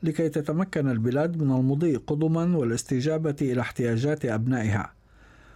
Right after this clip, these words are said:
ويشار إلى أنه بعد مرور أكثر من سبعة أشهر على الانتخابات التشريعية لا تزال المؤسسات العراقية تشهد شللاً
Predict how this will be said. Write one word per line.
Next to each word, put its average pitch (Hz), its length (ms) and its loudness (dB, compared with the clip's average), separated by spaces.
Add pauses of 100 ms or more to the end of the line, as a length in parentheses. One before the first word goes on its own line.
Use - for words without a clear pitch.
(140)
ويشار 175 640 2
إلى 160 160 0
أنه 160 260 2
بعد 160 280 0
مرور 151 560 2
أكثر 151 320 -2
من 123 160 2
سبعة 123 420 -2
أشهر 170 440 -2
على 131 220 0
الانتخابات 131 720 -2
التشريعية 131 800 0 (440)
لا 175 140 0
تزال 170 420 0
المؤسسات 135 800 -2
العراقية 127 720 0
تشهد 127 640 0
شللاً 165 680 2